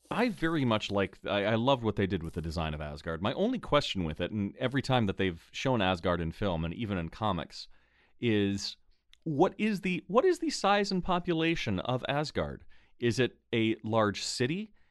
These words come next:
Is it, um, you know, a city and its surrounding environs? Like, uh, when they,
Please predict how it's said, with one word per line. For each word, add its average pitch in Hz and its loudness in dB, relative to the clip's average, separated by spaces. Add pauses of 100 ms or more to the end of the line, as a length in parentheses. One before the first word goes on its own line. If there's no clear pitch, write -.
(140)
Is 117 2
it, - 0
um, 85 0
you 101 -2
know, 92 0
a 87 -2
city 120 -2
and 101 2
its - -10
surrounding 95 0
environs? 92 -4 (360)
Like, 101 0 (500)
uh, 82 2
when 120 -2
they, 98 2